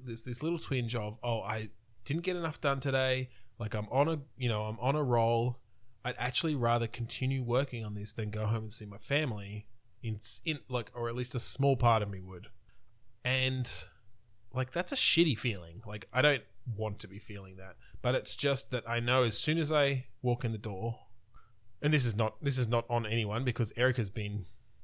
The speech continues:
you know, dealing with them all day. Like, I, I certainly can't begrudge her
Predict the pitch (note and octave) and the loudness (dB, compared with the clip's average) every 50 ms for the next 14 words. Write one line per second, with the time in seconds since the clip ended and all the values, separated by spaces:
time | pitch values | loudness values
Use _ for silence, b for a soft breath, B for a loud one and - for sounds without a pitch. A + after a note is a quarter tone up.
0 | - - - A#2+ A2 G#2 F#2+ G#2 G#2 - B2 B2+ C#3 C3+ A2+ G#2+ G#2 G2+ A#2 A2 | -18 -12 -6 -4 -4 -2 -2 -4 -2 0 2 2 2 2 0 0 0 0 0 2
1 | A2 A2 G#2+ G2 A2+ A#2+ A#2+ G#2 G2+ A2+ G#2+ G#2+ G#2+ G#2 - - - - - - | 2 0 0 2 4 4 4 4 2 0 -2 -2 -4 -4 -6 -8 -12 -14 -20 -20
2 | - A2 G#2 F#2+ - - B2 B2+ - A2 G#2+ G#2+ - C3 B2 A#2 A#2 A2 - A#2+ | -10 -8 -8 -8 -4 -4 -4 -4 -2 -2 -4 -4 0 -2 -2 0 -2 -2 -2 -2
3 | A2+ G#2+ G2+ G#2+ A#2 G2 A2+ A2 A2 G#2 - - A2+ G#2+ G#2 G2+ G2+ G2 G2+ | -2 -2 -2 -2 -2 0 0 -2 -2 -2 -4 -4 -2 -2 -2 -2 -2 -4 -6